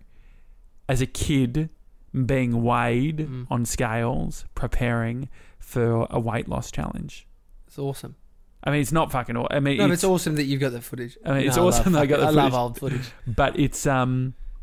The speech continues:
Speaker 2: But yeah, that's how long you've been doing this shit for and
Speaker 1: yeah,
Speaker 2: talking
Speaker 1: I
Speaker 2: about
Speaker 1: mean,
Speaker 2: this
Speaker 1: it's, and
Speaker 2: stuff.
Speaker 1: we're fucking, and it's, and it's just
Speaker 2: Get
Speaker 1: this
Speaker 2: it. And I just wanna say, I've been, I've offered you, like, let's go down to the park,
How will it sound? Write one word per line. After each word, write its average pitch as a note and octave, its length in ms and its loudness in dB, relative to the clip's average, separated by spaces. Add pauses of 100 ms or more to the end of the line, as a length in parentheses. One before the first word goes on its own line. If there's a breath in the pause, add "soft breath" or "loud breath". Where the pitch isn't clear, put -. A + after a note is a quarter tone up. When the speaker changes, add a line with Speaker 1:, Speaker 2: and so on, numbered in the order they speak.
Speaker 2:
But F#3 120 2
yeah, E3+ 100 4
that's F3 140 2
how F3 120 4
long D#3+ 180 2
you've D3 80 2
been D3 180 2
doing E3+ 240 2
this D3+ 120 0
shit - 200 -6
for B2+ 360 -10
and C#3+ 140 2
Speaker 1:
yeah, D#3+ 120 8
Speaker 2:
talking - 140 0
Speaker 1:
I - 20 0
Speaker 2:
about C#3+ 140 2
Speaker 1:
mean, D3 80 2
Speaker 2:
this D3 140 0
Speaker 1:
it's, - 60 0
and - 80 0
Speaker 2:
stuff. D3 60 2
Speaker 1:
we're C#3 140 2
fucking, C3 380 -2
and C3 120 0
it's, - 300 -6 (200)
and B2+ 140 -2
it's A#2+ 140 -6
just B2 120 -4
Speaker 2:
Get F#3+ 120 4
Speaker 1:
this D3 100 2
Speaker 2:
it. B2 40 -2
And F#3 160 2
I G#3+ 60 2
just G#3 240 0
wanna D#3 120 0
say, D#3+ 240 0
I've C#3+ 140 2
been, D#3 220 2
I've D#3+ 180 2
offered D3+ 380 0
you, C#3 360 4
like, C#3 260 0
let's C#3+ 120 -4
go C#3+ 120 0
down C3+ 140 2
to B2+ 40 0
the B2+ 60 0
park, C3 480 0